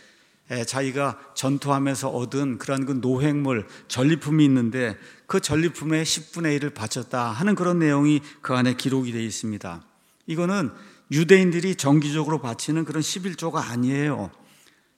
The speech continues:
여기에 대해서는 히브리서 칠 장 육 절에서 칠 절에 사도 바울이 정확하게 이 내용을 기록을 하고 있습니다. 히브리서 칠 장 가서 잠깐 보겠습니다.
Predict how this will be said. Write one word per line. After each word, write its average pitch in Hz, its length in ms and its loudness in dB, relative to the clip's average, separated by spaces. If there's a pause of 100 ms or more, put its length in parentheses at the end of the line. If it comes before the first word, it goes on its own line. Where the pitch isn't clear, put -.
(100)
여기에 165 280 6
대해서는 175 360 2
히브리서 175 760 -2
칠 185 240 -6
장 151 260 2 (340)
육 139 240 -2
절에서 175 380 0
칠 185 240 -6
절에 151 640 -2
사도 165 320 -2
바울이 147 560 -2 (340)
정확하게 175 760 4 (240)
이 175 140 6
내용을 147 520 6 (180)
기록을 165 420 2
하고 156 200 0
있습니다. 135 480 -2
히브리서 185 540 -4
칠 190 180 -6
장 180 180 2
가서 147 200 0
잠깐 143 280 -4
보겠습니다. 113 720 -8